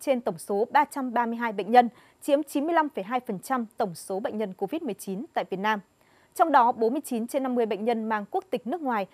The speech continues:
đã được Việt Nam điều trị khỏi. Hiện còn duy nhất một bệnh nhân mang quốc tịch nước ngoài là bệnh nhân chín mươi mốt, phi công người Anh. Diễn tiến sức khỏe của nam phi công hiện đang tiếp tục có những phục hồi kỳ diệu,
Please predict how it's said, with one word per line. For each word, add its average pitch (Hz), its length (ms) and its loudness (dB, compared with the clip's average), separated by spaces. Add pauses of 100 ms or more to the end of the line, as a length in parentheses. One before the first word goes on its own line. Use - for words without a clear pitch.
(140)
đã 254 220 2
được 320 220 -2
Việt 226 80 0
Nam 277 300 -2
điều 220 120 0
trị - 140 -10
khỏi. 202 280 0 (440)
Hiện 285 180 8
còn 269 240 4
duy 349 180 0
nhất 427 240 -2
một 233 240 0
bệnh 226 260 -2
nhân 294 240 0
mang 247 120 0
quốc 370 220 -2
tịch - 180 -4
nước 330 200 -2
ngoài 226 280 0 (200)
là 247 180 6
bệnh 214 180 -2
nhân 254 160 0
chín 226 240 -6
mươi 254 60 -2
mốt, 415 160 4 (160)
phi 311 120 -2
công 240 240 0
người 196 100 -2
Anh. 226 200 0 (500)
Diễn 330 240 0
tiến 302 240 6
sức - 200 -2
khỏe 262 180 6
của 214 140 -2
nam 240 180 -2
phi 254 120 -10
công 247 260 2
hiện 254 300 0
đang 277 240 2
tiếp 427 280 -4
tục 262 140 0 (120)
có 208 100 0
những 247 320 -2
phục 247 120 -6
hồi 196 160 -2
kỳ 196 160 -8
diệu, 226 260 2